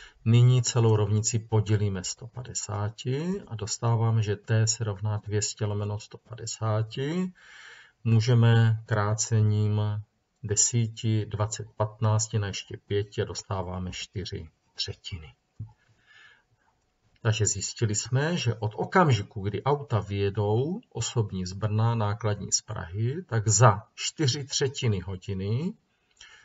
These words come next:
to je jedna hodina a třetina, a třetina je dvacet minut, takže za hodinu dvacet minut se potkají. Ještě jednou se podíváme do zadání a otázka zní, v jaké vzdálenosti od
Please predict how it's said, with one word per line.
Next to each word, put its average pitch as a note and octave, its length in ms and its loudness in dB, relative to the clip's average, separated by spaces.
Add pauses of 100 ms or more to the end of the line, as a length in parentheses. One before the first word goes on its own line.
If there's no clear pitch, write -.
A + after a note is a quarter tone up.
to A#2+ 80 -2
je A2+ 60 8
jedna A#2+ 360 6
hodina A#2 480 4
a F#2 120 -6
třetina, C3 580 -2
a B2 40 2
třetina A#2+ 380 -2
je A2 60 4
dvacet G#2+ 340 -2
minut, A2+ 200 0
takže A#2+ 200 4
za A2 100 6
hodinu C#3+ 440 4
dvacet A#2+ 500 0
minut A2 260 0
se G#2 140 -4
potkají. - 640 -16 (2750)
Ještě - 280 0
jednou B2+ 180 4
se C3+ 140 2
podíváme B2+ 320 2
do - 100 -8
zadání G2+ 880 0
a G#2 320 -4
otázka B2 540 0
zní, F#2 300 -4
v F2+ 220 -6
jaké A#2+ 480 0
vzdálenosti G#2 1000 -2
od E2+ 140 -16